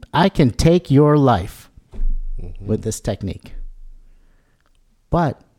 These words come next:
Speaker 1: the reason we talk about the discovery and destruction of ego is because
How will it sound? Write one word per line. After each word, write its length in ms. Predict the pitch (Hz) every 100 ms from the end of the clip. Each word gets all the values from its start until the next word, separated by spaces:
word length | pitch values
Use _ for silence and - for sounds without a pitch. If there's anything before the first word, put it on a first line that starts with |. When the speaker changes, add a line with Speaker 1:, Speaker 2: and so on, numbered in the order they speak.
| _ _ _
Speaker 1:
the 80 | 131
reason 320 | 120 156 151
we 120 | 131 117
talk 320 | - 151 156
about 380 | 120 113 - - _ _ _ _ _ _ _ _ _ _ _ -
the 100 | 104
discovery 800 | 113 - 135 110 117 113 98 101
and 100 | 101
destruction 500 | 104 - 113 104 107
of 120 | 101
ego 300 | 104 101 98
is 120 | 101 -
because 540 | 113 - 135 120